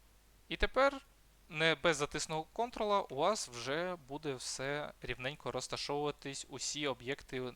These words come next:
на вашій сцені. Якщо вони розташовуються не так, як треба, наприклад, у мене тут раніше по замовченню один стояло, і воно, як бачите,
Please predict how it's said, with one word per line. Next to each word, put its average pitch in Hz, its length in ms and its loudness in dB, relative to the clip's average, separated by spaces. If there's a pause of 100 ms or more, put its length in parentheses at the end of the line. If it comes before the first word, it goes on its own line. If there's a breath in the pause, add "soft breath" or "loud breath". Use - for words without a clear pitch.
(160)
на 131 300 4
вашій 120 300 0
сцені. - 440 -4 (1160 loud breath)
Якщо 147 280 0
вони 156 140 -2
розташовуються 147 640 -2
не 139 100 -4
так, - 260 0
як - 120 -10
треба, 127 340 -2
наприклад, 135 440 -2
у 127 60 -10
мене 135 220 -2
тут - 220 -10
раніше 139 340 0
по 123 120 -4
замовченню 127 540 -2
один 202 240 -4
стояло, 113 560 -2 (640 soft breath)
і 135 180 2
воно, 135 480 0 (800)
як 131 180 0
бачите, - 480 6